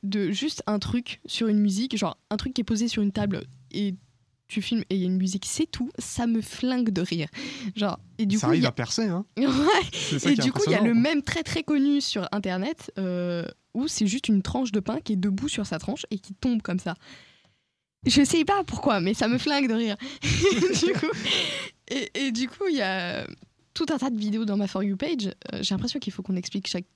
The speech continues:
Speaker 1: chaque terme parce que
Speaker 2: C'est le feed.
Speaker 1: il y a nos,
Speaker 2: C'est
Speaker 1: il y a nos parents qui écoutent, du coup, ils connaissent pas tous les,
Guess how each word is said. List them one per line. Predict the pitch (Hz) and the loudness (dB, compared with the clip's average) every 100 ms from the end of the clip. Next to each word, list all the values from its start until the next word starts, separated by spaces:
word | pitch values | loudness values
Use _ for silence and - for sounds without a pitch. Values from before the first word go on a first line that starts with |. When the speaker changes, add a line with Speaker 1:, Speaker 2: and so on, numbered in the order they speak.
| - | -10
Speaker 1:
chaque | - 202 - | -4 -4 -2
terme | 214 190 | -2 -2
parce | 196 - | -4 -4
que | 190 180 180 - - | -2 0 -2 -6 -12
Speaker 2:
C'est | - 113 | -4 -2
le | |
feed. | 110 123 107 | -2 -2 -4
Speaker 1:
il | 208 | 0
y | 196 | 2
a | |
nos, | 196 | 2
Speaker 2:
C'est | 180 - | 0 -2
Speaker 1:
il | 190 | 0
y | |
a | |
nos | 190 | 2
parents | 180 190 190 | 2 0 0
qui | 190 190 | 0 -2
écoutent, | 185 196 - | -2 -4 -2
du | 202 | -4
coup, | - 202 | -2 -2
ils | 190 | 0
connaissent | 180 196 185 | 0 -2 0
pas | 185 | -2
tous | - | -2
les, | 185 170 - | -2 -2 -4